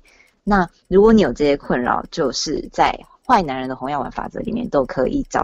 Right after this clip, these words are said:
到解答。那红药丸是西方它盛行的一个理论，它的意思就是说，今天你不要去追在妹子后面的屁股跑，只要你变得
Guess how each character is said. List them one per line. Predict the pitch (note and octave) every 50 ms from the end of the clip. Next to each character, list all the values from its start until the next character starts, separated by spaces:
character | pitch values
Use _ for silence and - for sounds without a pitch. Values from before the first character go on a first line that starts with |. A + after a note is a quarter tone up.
| - -
到 | - C#3 B2+ -
解 | - - - - - - _
答。 | - - - _ - - _ _ _ _ _ -
那 | G3+ F#3+ F3+
红 | F3+ - D#3 F3+
药 | C4 D4
丸 | A#3 D#3+ C#3+ D#3+
是 | - G3 G3
西 | F#3 - - - - - F3 F3
方 | F3 F3+ E3+ E3 D#3+ D#3+ - - - -
它 | - - D#3 D#3 D#3 D3+
盛 | - - - G#3 D3+
行 | D#3 - - A3+ A3+
的 | - -
一 | -
个 | - - - - -
理 | - - - - -
论， | - D#3+ - - -
它 | - F#3+ G3
的 | F#3 F3
意 | F3+ F#3
思 | E3+ E3+ D#3
就 | D#3 D#3+ D#3+
是 | D#3 E3
说， | E3 - - - D3+ C3+ C3 C3 C3 - - - - - - _ _
今 | - G#3+ A3 A#3
天 | B3 B3+ A#3+ B3 A#3+
你 | G3 D3+ B2+
不 | - - C3+
要 | D3+ E3+ E3 D#3
去 | D#3 - - F3 E3
追 | D3 - - D#3+ D3 D#3
在 | D#3+ D3+ D3+
妹 | D#3 D#3 C#3 A#2
子 | A2+ - - - - - -
后 | - E3 D3 C3+
面 | C3 C#3 D3 B2 -
的 | C3 C3
屁 | - - - E3 C3 A#2
股 | - _ - - -
跑， | - - - - - - _ - _ _ _ _ _
只 | _ - E3
要 | E3 E3+ F#3 G3 F#3+ - - _
你 | _ F3+ E3+ D#3+ C3+ - -
变 | G3 G3 F3 C#3+ C3 B2+
得 | - - -